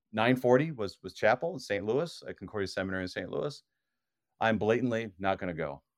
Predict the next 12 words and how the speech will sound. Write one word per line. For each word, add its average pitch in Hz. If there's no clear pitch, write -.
So 101
I'm 95
walking 107
by 110
chapel. 113
Doctor 98
Norman 98
Nagel's 120
walking 104
the 107
other 110
way, 147